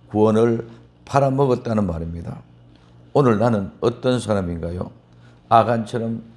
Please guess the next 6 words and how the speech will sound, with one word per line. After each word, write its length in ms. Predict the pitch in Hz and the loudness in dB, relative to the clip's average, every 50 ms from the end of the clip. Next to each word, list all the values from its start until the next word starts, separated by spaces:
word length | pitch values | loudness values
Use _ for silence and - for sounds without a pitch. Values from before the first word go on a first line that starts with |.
| - - _ _ _ _ _ _ _ - | -20 -20 _ _ _ _ _ _ _ -6
이스라엘 460 | 120 117 - - 135 120 113 110 98 | -6 -6 -2 2 2 4 4 2 0
유다처럼 720 | 107 127 131 127 131 120 110 - - 120 110 117 117 117 117 - - - _ _ _ _ _ _ _ | 0 0 2 4 4 4 4 2 -4 -2 -2 -2 -2 -4 -6 -10 -18 -20 _ _ _ _ _ _ _
구원을 440 | - 120 127 127 120 120 110 104 - - | -2 0 2 2 2 0 0 -2 -6 -6
팔아먹어버린 840 | - 131 127 123 127 135 139 123 117 110 110 117 113 110 107 107 - - - - - - - | -2 -2 0 0 0 0 0 0 0 0 0 0 -2 -2 -4 -8 -12 -16 -20 -20 -20 -20 -20
사람은 640 | - - - - 101 95 98 101 104 104 104 101 - | -18 -10 -6 -4 -2 -2 -2 -2 -2 -2 -4 -4 -6
아닙니까? 640 | - - - 87 87 90 92 95 95 - - - 127 | -8 -8 -8 -6 -6 -6 -6 -8 -8 -10 -12 -14 -14